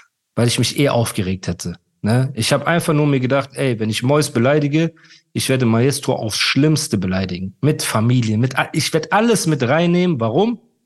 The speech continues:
Weil er diese Situation ausnutzt, um Mitleid zu erzeugen.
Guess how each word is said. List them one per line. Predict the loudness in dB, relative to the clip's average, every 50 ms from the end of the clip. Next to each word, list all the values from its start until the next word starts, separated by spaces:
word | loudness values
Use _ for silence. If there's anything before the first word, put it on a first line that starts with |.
| _ _ _ _ _ _ _ _
Weil | -2 -2 -2 -2 -4 -2
er | 0 0 2 2
diese | 2 0 0 0
Situation | 0 -2 -2 -2 0 0 0 0 0 -2 -2 -2
ausnutzt, | 0 0 0 2 0 0 0 0 0 0 0 -2 -6 -12 -14 -18 _ _
um | 0 0 2 2 2 2 0 -2 -6 -8 _
Mitleid | -2 0 0 2 2 2 0 0 0
zu | -2 -2
erzeugen. | -2 -2 -2 -2 -2 -2 -2 -4 -6 -10 -14